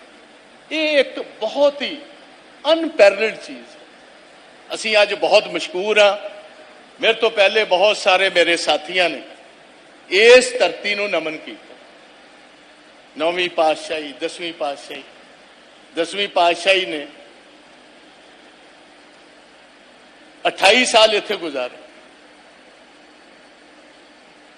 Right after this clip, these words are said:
ਗੁਰੂ ਮਹਾਰਾਜ ਸਾਹਿਬ, ਜਿਸ ਤਰ੍ਹਾਂ ਦੱਸਿਆ ਗਿਆ ਨੌਵੀਂ ਪਾਤਸ਼ਾਹੀ ਵੱਲੋਂ,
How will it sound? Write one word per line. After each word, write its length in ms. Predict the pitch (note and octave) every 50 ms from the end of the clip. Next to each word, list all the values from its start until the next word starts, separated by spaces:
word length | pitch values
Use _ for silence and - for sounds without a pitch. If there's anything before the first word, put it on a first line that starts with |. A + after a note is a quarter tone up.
| - _ - - - - - - -
ਗੁਰੂ 200 | E3 G3 A3 G#3+
ਮਹਾਰਾਜ 340 | G#3+ G#3+ G#3+ G#3+ A3 A3
ਸਾਹਿਬ, 260 | - A#3 G#3+ A3 A3 F3
ਜਿਸ 140 | F#3+ F3+
ਤਰ੍ਹਾਂ 180 | - G#3+ G#3+ G#3
ਦੱਸਿਆ 360 | F#3 F#3 - - G#3+ A3+ A3+
ਗਿਆ 280 | - G3 G3+ F#3+ F3+ F3
ਨੌਵੀਂ 320 | E3+ F3 F3 F#3 G3 G3+
ਪਾਤਸ਼ਾਹੀ 460 | - F#3+ F#3 F#3 - - G3 G3 G#3
ਵੱਲੋਂ, 280 | G3 F3 E3 D3+ C#3+